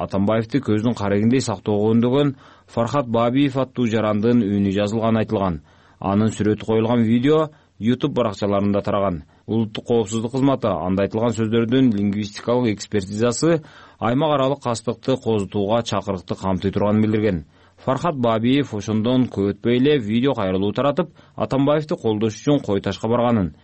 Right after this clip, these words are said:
бирок жетинчи, сегизинчи августтагы окуялар көз карашын түп тамырдан өзгөрткөнүн, буга чейин айткан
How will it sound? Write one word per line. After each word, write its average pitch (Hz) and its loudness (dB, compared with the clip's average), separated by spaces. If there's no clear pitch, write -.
бирок 135 2
жетинчи, 131 -2
сегизинчи 120 0
августтагы 127 0
окуялар 107 -2
көз 95 -6
карашын 110 0
түп 131 -2
тамырдан 113 2
өзгөрткөнүн, 117 0
буга 95 0
чейин 110 2
айткан 107 -2